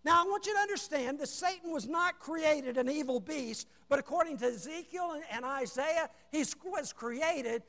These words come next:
just a-, as, uh, one of the archangels of heaven, a glorious being, but because of his own pride, he said, "I want to be just like God," and he fell and he was thrown to the earth. We read about that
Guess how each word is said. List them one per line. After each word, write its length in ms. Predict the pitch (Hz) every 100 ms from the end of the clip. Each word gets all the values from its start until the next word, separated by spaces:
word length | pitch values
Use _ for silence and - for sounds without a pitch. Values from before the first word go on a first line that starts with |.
| - -
just 320 | 285 311 -
a-, 240 | 269 302
as, 320 | 262 262 233 240
uh, 200 | 226 254
one 200 | 262 330
of 60 |
the 60 | 269
archangels 640 | 302 320 302 320 269 226
of 120 | 226 -
heaven, 420 | 302 330 330 294
a 80 | 208
glorious 560 | 220 339 381 415 226
being, 420 | 214 247 285 285 - - -
but 120 | 285 285
because 480 | - - 330 339
of 80 | 285
his 140 | 302 262
own 240 | 285 262
pride, 680 | - 302 339 269 214 240 247 - -
he 180 | 330 349
said, 220 | - 294
"I 140 | 302 370
want 140 | 349
to 60 | 320
be 140 | 269
just 320 | 196 285 -
like 260 | 294 294 208
God," 340 | 240 226 170 - - -
and 160 | 277
he 120 | 269 - -
fell 420 | 359 285 240 - -
and 140 | 277 277
he 80 | 262
was 120 | -
thrown 360 | - 254 254 190
to 100 | 208
the 180 | 220
earth. 240 | 202 156 -
We 120 | 226
read 240 | 254 302 294
about 300 | 262 254 -
that 280 | 220 220